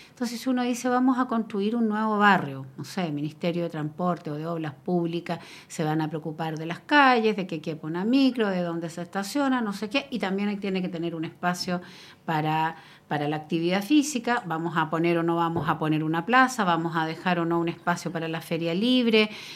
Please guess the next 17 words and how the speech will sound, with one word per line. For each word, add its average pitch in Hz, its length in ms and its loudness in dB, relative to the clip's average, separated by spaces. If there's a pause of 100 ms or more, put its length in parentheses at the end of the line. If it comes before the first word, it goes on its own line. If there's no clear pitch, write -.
(100)
eh, 202 100 -2
donde 175 300 4
van 170 160 2
a - 20 0
estar 175 460 4 (320)
lo-, 160 280 0
los 180 180 0
sectores 180 520 0
donde 170 200 0
la 170 100 -4
gente 160 320 -2
puede 160 260 -6
comprar, 226 640 4
almacenes 190 720 0
o 175 80 0
supermercados. 175 960 2
Bueno, 202 280 2